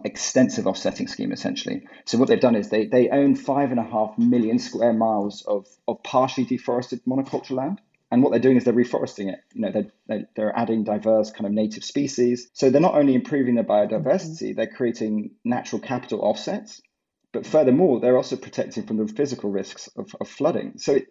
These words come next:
Speaker 1: it's a really nice initiative from the company. And again, simple, but really effective. You know, that combination of adaptation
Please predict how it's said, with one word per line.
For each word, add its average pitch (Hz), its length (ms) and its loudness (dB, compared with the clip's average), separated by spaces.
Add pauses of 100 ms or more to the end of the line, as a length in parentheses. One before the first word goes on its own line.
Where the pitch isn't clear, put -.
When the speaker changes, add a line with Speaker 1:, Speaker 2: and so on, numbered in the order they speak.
Speaker 1:
it's 131 140 -4
a 151 60 -2
really 147 400 4
nice 117 300 2
initiative 107 520 -4 (100)
from 113 140 0
the 107 100 4
company. 117 400 0
And 107 80 4
again, 117 320 6
simple, 135 460 0
but 107 160 0
really 113 320 4
effective. - 480 -2 (100)
You 120 80 -2
know, 107 140 0
that - 80 -6
combination 117 580 0
of 107 80 0
adaptation 107 1000 -2